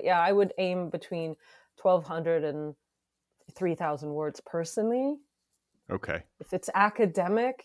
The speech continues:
Speaker 1: you know, it's, it's gonna go a bit more, but yeah, I think the, the shorter side, I, I, I like to err on the side of concision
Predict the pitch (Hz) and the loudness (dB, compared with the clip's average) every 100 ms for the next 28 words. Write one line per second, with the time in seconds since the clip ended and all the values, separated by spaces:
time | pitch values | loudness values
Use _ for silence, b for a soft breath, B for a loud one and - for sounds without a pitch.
0 | _ 202 196 180 180 175 175 175 - - | _ -4 -2 0 0 2 0 -2 -6 -12
1 | - - _ _ 180 175 - 170 165 165 | -14 -16 _ _ -12 -10 -4 -2 -2 0
2 | 160 156 156 151 170 - 160 147 147 147 | 2 2 2 0 -4 -6 -8 -8 -8 -6
3 | 165 170 156 143 170 b b b _ _ | -6 -4 -4 -6 -16 b b b _ _
4 | 156 165 190 160 - - - _ - 156 | -10 -6 -4 -4 -8 -20 -20 _ -12 -8
5 | 170 - 175 - - - 175 175 170 - | -8 -4 -6 -6 -6 -2 0 0 -2 -4
6 | 180 160 156 156 151 190 202 208 190 196 | -4 -4 -4 -6 -4 -2 4 6 6 6
7 | 196 190 - 185 - 165 165 160 156 - | 4 2 0 -2 0 2 2 0 -2 -6
8 | _ 180 - 170 156 160 151 156 - 160 | _ -6 -4 -4 -4 -6 -6 -12 -8 -4
9 | 151 151 143 _ _ 170 151 - 147 175 | -2 -4 -6 _ _ -12 -8 -6 -6 -6
10 | 202 | -10